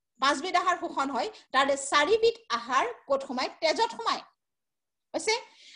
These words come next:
মাত্ৰ বাকী থাকি যায় কোনবিধ? চৰ্বি। স্নেহ পাচন হলে তিনিবিধ জৈৱিক এচিড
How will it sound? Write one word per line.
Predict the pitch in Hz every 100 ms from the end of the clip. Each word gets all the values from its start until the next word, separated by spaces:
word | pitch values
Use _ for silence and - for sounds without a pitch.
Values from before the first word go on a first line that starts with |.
| - -
মাত্ৰ | 254 349 - 359
বাকী | 285 277 403
থাকি | - 392 381
যায় | 349
কোনবিধ? | 370 370 415 415 480 - _ _ _ _ _ _ _ _ _ _ _ _ -
চৰ্বি। | - 302 294 233 185 165 _ -
স্নেহ | - 277 302 453 -
পাচন | 294 294 285
হলে | 214 269
তিনিবিধ | 370 302 285 330 370 220
জৈৱিক | 285 285 370 349
এচিড | 330 403